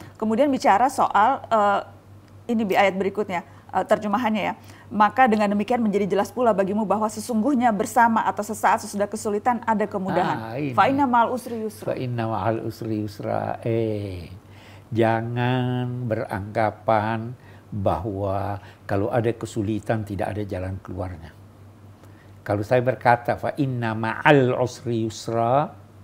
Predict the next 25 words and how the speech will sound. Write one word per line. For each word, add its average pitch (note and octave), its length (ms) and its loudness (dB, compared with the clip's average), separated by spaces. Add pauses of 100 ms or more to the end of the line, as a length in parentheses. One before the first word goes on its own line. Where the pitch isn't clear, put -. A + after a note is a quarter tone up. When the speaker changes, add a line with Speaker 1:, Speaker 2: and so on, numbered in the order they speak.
(800)
Speaker 2:
itu - 240 -6
bersama G3 880 -2
kesulitan F3 640 -4
ada, E3 180 -6 (220)
di F3+ 160 2
celahnya G#3+ 640 2
ada A3 100 2
kemudahan. F#3 800 -2 (240)
Speaker 1:
Hmm. F#3 140 -12 (340)
Speaker 2:
Jangan F3+ 440 2
melihat, D3+ 600 0 (360)
jangan D3+ 360 4
mata D#3+ 480 2
hanya C3+ 260 2
tertuju C3+ 540 2
pada A2+ 200 2
kesulitan A2+ 640 -4
itu, - 240 -10 (480)
tapi - 220 -8
cari F#3 460 -2
di - 200 -12
celahnya E3+ 480 -4
ada B2+ 80 -2
kemudahan. A#2+ 480 -8 (280)
Speaker 1:
Hmm. G#2+ 160 -14